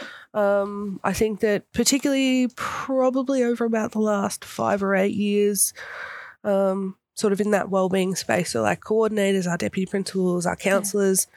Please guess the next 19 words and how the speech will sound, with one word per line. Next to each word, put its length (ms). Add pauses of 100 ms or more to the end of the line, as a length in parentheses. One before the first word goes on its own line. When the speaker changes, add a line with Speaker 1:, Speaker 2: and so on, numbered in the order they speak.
(300)
Speaker 1:
we've 300
done 220
a 40
lot 240
more 220
work 360
in 160
sort 220
of 220
teaching 480
ourselves 600
how 140
to 80
better 240
support 460
students 480
that 160
might 300
be, 340